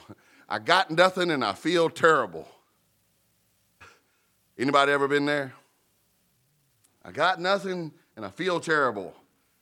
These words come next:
I don't have any resources and I'm also,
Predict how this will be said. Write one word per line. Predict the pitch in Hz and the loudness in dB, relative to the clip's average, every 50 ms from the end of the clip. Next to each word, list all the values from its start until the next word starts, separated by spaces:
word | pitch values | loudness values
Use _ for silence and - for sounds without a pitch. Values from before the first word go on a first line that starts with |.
| _ _ _ | _ _ _
I | 131 | 0
don't | 160 170 175 | 0 2 2
have | 185 175 160 147 135 127 - | 2 2 2 2 0 -4 -6
any | 170 196 220 240 233 220 | -6 -4 -2 0 0 -2
resources | 208 196 214 233 240 233 - 254 240 240 240 240 240 240 247 254 247 220 190 - - _ _ _ _ _ _ _ _ _ _ | -2 -2 -2 -4 -4 -4 -4 -2 0 2 0 0 -2 -6 -8 -10 -10 -10 -14 -18 -20 _ _ _ _ _ _ _ _ _ _
and | - 117 120 | -10 -8 -6
I'm | 120 139 | -4 -2
also, | 160 170 170 165 165 160 151 151 147 143 123 117 | -2 -2 -2 -2 -4 -4 -4 -2 -4 -6 -6 -10